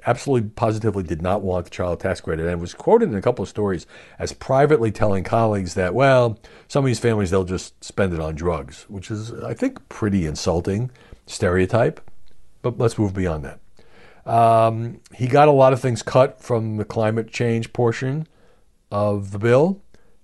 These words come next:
uh, but looked like they were gonna be able to come to some kind of deal on that. He was willing to expand the Affordable Care Act. He was willing to do pre-kindergarten for ten years.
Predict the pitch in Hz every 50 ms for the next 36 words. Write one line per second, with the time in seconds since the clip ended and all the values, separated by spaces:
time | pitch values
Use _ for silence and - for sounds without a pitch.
0 | _ - - 101 98 98 95 95 95 92 92 95 92 92 95 92 95 92 92 95
1 | 107 104 110 117 123 - - 120 120 113 107 - - 110 107 107 104 98 98 107
2 | 98 98 90 101 95 92 95 90 - 90 - - 98 87 - 92 - - 117 107
3 | 107 - 131 120 120 120 - 104 101 117 123 127 127 127 123 127 131 139 160 165
4 | - - - - - - - - - 110 101 90 85 95 110 120 110 110 117 123
5 | 123 127 127 123 120 131 127 123 123 123 123 123 113 101 - - - 127 120 120
6 | 120 120 127 127 127 123 120 - 131 127 120 120 123 123 - 135 135 131 135 139
7 | 143 165 175 - - - - - - - - - _ - 104 92 90 90 95 110
8 | 117 98 101 104 120 120 123 123 127 123 120 123 107 107 120 123 127 127 127 127
9 | 131 127 131 131 127 113 - - - 98 110 135 135 - 131 127 143 143 131 131
10 | 135 139 143 - - 127 - - 127 131 131 131 147 180 180 180